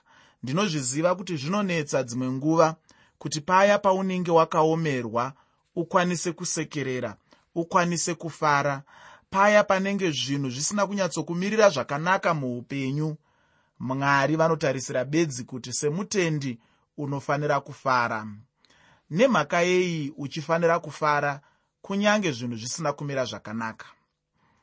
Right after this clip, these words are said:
Unofanira kufara nechikonzero chekuti mufaro wemutendi haubve kunze, wakasiyana nemufaro wemunhu asingatendi. Munhu asingatendi,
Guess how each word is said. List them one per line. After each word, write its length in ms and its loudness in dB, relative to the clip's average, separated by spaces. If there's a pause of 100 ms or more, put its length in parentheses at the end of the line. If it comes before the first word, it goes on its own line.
(300)
Unofanira 520 2
kufara 480 2
nechikonzero 640 -4
chekuti 720 -6 (460)
mufaro 680 2
wemutendi 920 -4 (340)
haubve 560 -2
kunze, 760 -6 (360)
wakasiyana 640 0
nemufaro 640 0
wemunhu 320 -2
asingatendi. 960 -4 (800)
Munhu 300 -2
asingatendi, 920 -2